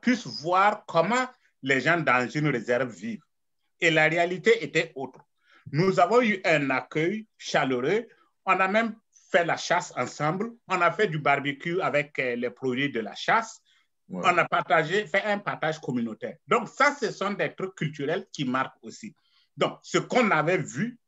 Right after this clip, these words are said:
Speaker 1: et ce qu'on a vécu dans la réserve était complètement différent. Et même ici, dans la communauté, à Sadri ici, bien que les,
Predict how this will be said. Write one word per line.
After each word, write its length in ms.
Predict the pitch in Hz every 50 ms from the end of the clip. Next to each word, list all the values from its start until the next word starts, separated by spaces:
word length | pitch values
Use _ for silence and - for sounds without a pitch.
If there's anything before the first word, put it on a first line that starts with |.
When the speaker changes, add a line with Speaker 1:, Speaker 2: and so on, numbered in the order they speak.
| _ _ -
Speaker 1:
et 100 | 185 190
ce 100 | 185 220
qu'on 240 | - - 170 160 143
a 100 | 120 101
vécu 400 | - - 123 143 143 - 202 226
dans 160 | 165 143 123
la 180 | 127 127 120 120
réserve 380 | 123 123 120 151 202 214 214 - _ _ -
était 260 | 165 160 214 220 220
complètement 500 | - 214 196 202 - 202 196 214 220 226
différent. 480 | 208 165 214 202 - 240 247 247 208 - - _ _ _ _ _ _ _ _ _ _ _ _ - _ _ _ -
Et 340 | - 190 190 - - - _ _ _ _ _ _
même 340 | - 143 156 208 254 277 285
ici, 380 | 262 196 185 160 151 - 226 185
dans 200 | 156 165 151 143
la 120 | 139 131 -
communauté, 760 | - - 180 196 196 190 190 185 165 - 185 165 117 107 -
à 120 | - 143
Sadri 440 | - - - 196 202 160 185 190 180
ici, 440 | 151 160 151 - - 180 135 - - _ _ _ _ _
bien 320 | - 113 147 226 262 254 214
que 400 | - - 254 247 247 254 254 254 - _ _ _ _ _ _ _ _ _ _ _ _ -
les, 380 | 170 151 147 143 135 123 117